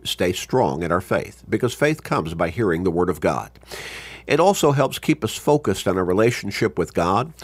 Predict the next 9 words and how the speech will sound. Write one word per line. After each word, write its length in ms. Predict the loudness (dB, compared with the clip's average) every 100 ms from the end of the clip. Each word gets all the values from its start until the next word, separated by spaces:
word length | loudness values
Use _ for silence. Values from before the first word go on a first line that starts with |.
| -12 -2
and 100 | -2
upon 300 | 0 -2 0
our 80 |
souls, 680 | -2 -2 -2 -2 -6 -12 -14 -16 -20 -20 -12 0
and 220 | 2 4
it 80 | 2
helps 300 | 2 0 -2
keep 260 | -2 2
us 260 | 2 0